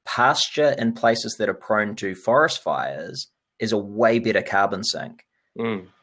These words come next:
Speaker 1: And that's because the, the pasture can burn off and that's fine. It doesn't release as much carbon, but the root systems and the carbon sequestering is still really high.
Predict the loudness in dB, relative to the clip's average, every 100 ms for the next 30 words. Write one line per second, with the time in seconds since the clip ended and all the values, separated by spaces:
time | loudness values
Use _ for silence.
0 | _ _ _ _ _ _ 2 4 2 0
1 | 0 2 0 -2 -4 -4 0 0 0 -2
2 | -2 0 2 2 0 -2 -6 -4 0 0
3 | 0 0 -2 -2 -4 -4 -6 -8 -8 -4
4 | 2 2 2 -2 -6 -6 -2 -2 -2 -6
5 | -4 -6 -6 -8 -2 0 0 -6 -2 -2
6 | 2 0 2 0 2 0 0 -2 2 4
7 | 4 0 -2